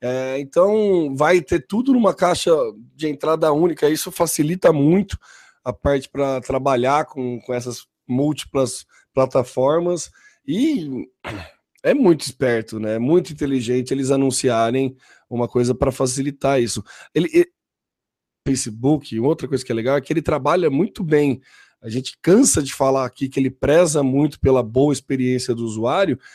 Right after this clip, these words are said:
mas ele também preza muito pela facilidade de gestão do empresário, né? Então, ele facilita, ele entrega uma ferramenta cada vez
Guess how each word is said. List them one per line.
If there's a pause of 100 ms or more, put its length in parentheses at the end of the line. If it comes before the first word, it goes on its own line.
(260)
mas
ele
também
preza
muito
pela
facilidade
de
gestão (400)
do
empresário,
né? (380)
Então,
ele (420)
facilita,
ele
entrega
uma
ferramenta
cada
vez